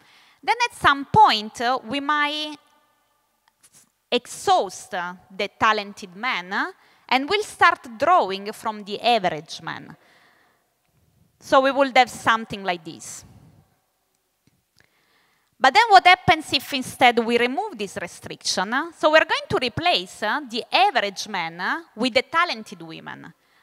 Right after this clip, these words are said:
because we still have, uh, something to draw on from that pool, uh, that we were discriminating against. So overall, uh, we would have a better selection of our,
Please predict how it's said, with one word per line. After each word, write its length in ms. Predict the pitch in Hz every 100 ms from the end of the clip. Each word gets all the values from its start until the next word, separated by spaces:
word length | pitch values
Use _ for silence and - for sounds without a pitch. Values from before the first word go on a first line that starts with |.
| _
because 480 | 214 247 262 254 -
we 140 | 247
still 400 | - - 415 381
have, 300 | 277 226 202
uh, 180 | 208 247
something 580 | - - 247 247 - 226
to 120 | 233
draw 300 | 202 269 285
on 140 | 214 208
from 240 | 190 208
that 260 | 311 - -
pool, 320 | 202 175 170
uh, 160 | 196 294
that 240 | 247 -
we 100 | 220
were 140 | 202 196
discriminating 880 | 190 190 - 196 190 185 185 160 160
against. 540 | 156 147 143 - 247
So 240 | - 285 247
overall, 520 | 285 415 359 185 196
uh, 140 | 240
we 120 | 240
would 300 | 240 247 220
have 300 | 214 208 208 -
a 100 | 220
better 440 | 180 254 247 233 226
selection 680 | - 220 247 - - 185
of 120 | 175
our, 240 | 175 165